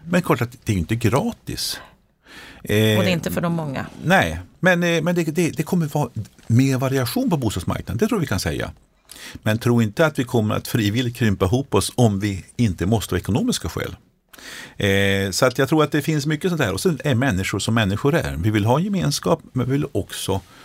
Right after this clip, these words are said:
Speaker 1: ha vårt eget lilla hörn. Och tro att vi ska bo, alla ska bo i kollektivboende som en del forskare tror i framtiden, det är också naivt. Men det kommer att finnas en grupp som vill det.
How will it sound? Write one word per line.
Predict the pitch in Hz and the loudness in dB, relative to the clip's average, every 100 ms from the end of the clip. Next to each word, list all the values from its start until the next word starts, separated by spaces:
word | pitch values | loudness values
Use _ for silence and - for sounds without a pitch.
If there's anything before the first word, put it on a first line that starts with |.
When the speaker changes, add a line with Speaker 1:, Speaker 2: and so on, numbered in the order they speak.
| - | -20
Speaker 1:
ha | - 95 85 | -4 -2 -2
vårt | 80 - | -4 -2
eget | 101 82 90 87 | 0 2 0 -2
lilla | 82 78 76 | 0 -2 -2
hörn. | - 95 69 76 85 - _ - - - - - | 2 2 2 -4 -10 -16 _ -20 -20 -20 -20 -10
Och | - 95 | -6 -2
tro | 113 110 | 2 2
att | 104 | 2
vi | 101 | -2
ska | - 107 98 92 78 | 0 2 2 0 -4
bo, | 78 87 - | -6 -6 0
alla | 120 104 92 | 2 2 2
ska | - | 0
bo | 98 92 | 0 0
i | |
kollektivboende | - 98 - 110 90 104 135 156 | 0 -2 -2 -2 0 0 0 -2
som | - | 0
en | 135 | 0
del | 120 117 | 2 0
forskare | - 135 - - 113 | 2 2 2 2 0
tror | - 110 | 2 2
i | 101 | 2
framtiden, | - 101 85 101 104 - - - - | 0 0 0 0 -2 -4 -20 -10 -2
det | |
är | |
också | 139 - | -2 2
naivt. | 170 90 - - - | 2 0 -4 -10 -6
Men | 233 | -4
det | |
kommer | 208 202 | -2 -2
att | |
finnas | 196 180 | -2 0
en | 180 | 2
grupp | 202 254 | 2 0
som | - 147 | 0 2
vill | 90 | 2
det. | - | -2